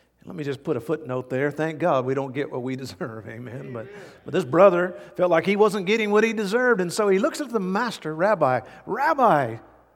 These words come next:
tell my brother to give me what I deserve." Now, we don't know if it was his older brother,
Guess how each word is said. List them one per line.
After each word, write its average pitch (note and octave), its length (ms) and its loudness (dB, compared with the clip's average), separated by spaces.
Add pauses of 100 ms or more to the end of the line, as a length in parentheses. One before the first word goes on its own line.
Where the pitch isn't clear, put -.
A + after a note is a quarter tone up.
(320)
tell E4 380 2
my D4 280 4
brother E3 640 -2 (400)
to D#3 140 0
give D3 560 0
me B2+ 480 -8 (240)
what A2 160 -10
I B2 180 -6
deserve." A#2 460 -10 (800)
Now, F3 80 -10
we C#4 120 -6
don't G#3+ 160 -6
know D#3 220 4
if - 120 -6
it D#3+ 120 -2
was C3 240 -6
his A#2+ 260 -8 (120)
older D3 400 -6
brother, G#2 420 -16